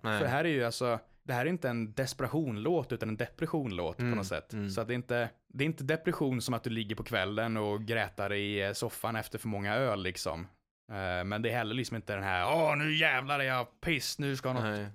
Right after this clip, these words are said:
Speaker 2: fett på gång."
Speaker 1: Det är
Speaker 2: Utan
Speaker 1: som
Speaker 2: det
Speaker 1: att det, det, det är för sent, allt är över.
Speaker 2: Ja.
Speaker 1: Det, det är liksom inte lönt längre
Speaker 2: Nej,
Speaker 1: ens.
Speaker 2: det är någon jobbig mellanting i, eh,
Speaker 1: Den är
Speaker 2: känsla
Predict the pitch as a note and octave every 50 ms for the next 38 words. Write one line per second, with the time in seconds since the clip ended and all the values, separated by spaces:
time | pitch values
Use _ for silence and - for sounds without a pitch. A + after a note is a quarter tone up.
0 | - _ - D3 C3 - - - C3+ A#2+ G#2 G2 G2 G2 B2 C3 B2 C3 C3+ C3+
1 | C3 - C#3 C3+ C3 C3+ A2 G#2+ C3+ C3+ C3+ - - - C#3 C3 - - D3 C3
2 | - - A2 B2 E3 F3 C#3 - - A#2+ A2+ - - - - G#2 G2+ G2 F#2+ G2+
3 | A#2+ C#3+ D3 D3 C#3 C3+ C#3 C#3+ D3 C3 C3 C3+ C#3+ C#3 C3+ C#3 C#3 C#3+ C3+ -
4 | C#3 C#3 C3 C3+ A#2 A2 G#2 F#2+ F#2+ A2+ D#3+ F3 - - D#3+ C#3 A#2 C#3 C#3+ D3
5 | D3+ D#3+ E3 D#3+ D#3 - - _ C#3+ D3 D#3 D#3 D3+ D3+ D#3 D#3+ D#3+ C3 A2+ A#2
6 | D3+ D#3 C#3+ C#3+ D3+ D#3 D#3 C3+ A2+ G#2+ G#2+ G#2+ G#2 - C#3+ D#3+ E3 D3 B2+ A2+
7 | G#2+ A2 A2 G#2+ G#2 G2+ G2 G2+ G#2 G#2 G2+ G#2 A#2+ C3